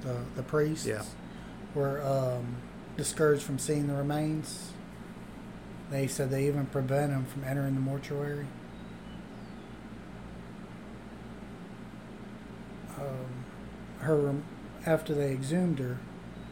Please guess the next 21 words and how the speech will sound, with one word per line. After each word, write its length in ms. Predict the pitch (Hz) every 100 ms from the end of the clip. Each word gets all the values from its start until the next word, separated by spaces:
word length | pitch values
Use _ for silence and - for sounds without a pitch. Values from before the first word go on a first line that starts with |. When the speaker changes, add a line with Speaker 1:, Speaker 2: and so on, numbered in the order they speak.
| - - - - -
Speaker 1:
uh, 220 | 135 123 120 120 - - 156
they, 100 | 143 139 160 165 - -
her 160 | - 143
remains 400 | 135 147 151 135
were 100 | 131
placed 380 | 156 151 139
in 60 | 135
a 60 | 131
new 360 | 151 147 135 131 - - - - - - -
oak, 200 | 151 139 - - - - - - - - - - -
oak 200 | 165 165 -
coffin 500 | 151 143 - 135 131
lined 260 | 139 139 127
with 120 | -
tin. 280 | - 156 120 - - - - - - - -
Speaker 2:
There's 220 | - 110 -
a 40 |
reason 320 | - 123 123
for 140 | 120 -
that. 240 | - - - - - - - - - - - - - - - - - - - - -
Speaker 1:
Um, 300 | 131 120 120